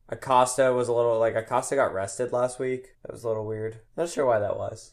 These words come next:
But he, like, came off the bench and immediately just went, like, beast mode, so I doubt that'll happen again. But on the road against Nashville? Nah, I'm good, dog. Yeah, that's right. Montero's also, also on international duty this week. Um,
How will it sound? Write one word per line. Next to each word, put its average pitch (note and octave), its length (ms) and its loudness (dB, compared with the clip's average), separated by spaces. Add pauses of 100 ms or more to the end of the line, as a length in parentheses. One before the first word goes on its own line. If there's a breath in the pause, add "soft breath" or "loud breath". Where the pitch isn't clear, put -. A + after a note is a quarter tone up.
But B2+ 120 2
he, C#3 160 4
like, B2+ 420 6
came C3 200 2
off A2+ 140 0
the G#2+ 80 -6
bench F#2+ 320 -6
and F#2 100 -12
immediately G2 440 -10
just - 180 -16
went, - 140 -12
like, - 180 -14
beast A2+ 240 -14
mode, - 260 -6
so B2+ 360 -6 (200)
I - 40 -12
doubt A2 180 0
that'll - 220 -4
happen G2+ 240 -8
again. A2+ 300 -12 (200)
But - 280 -2 (140)
on B2 200 -2
the A#2+ 80 0
road A#2 160 4
against A#2 280 -4
Nashville? G#2+ 540 -4 (100)
Nah, - 280 -10 (180)
I'm - 80 -16
good, - 200 -10
dog. C2+ 280 -6 (460)
Yeah, C#3 180 10
that's A#2+ 160 4
right. A2 120 2
Montero's G#2+ 500 0
also, G2 420 -6 (160)
also G#2+ 240 -6
on G2 80 -6
international G2 540 -10
duty G2+ 180 -8
this G#2 180 -12
week. G#2 240 -14 (440 soft breath)
Um, A2 480 -2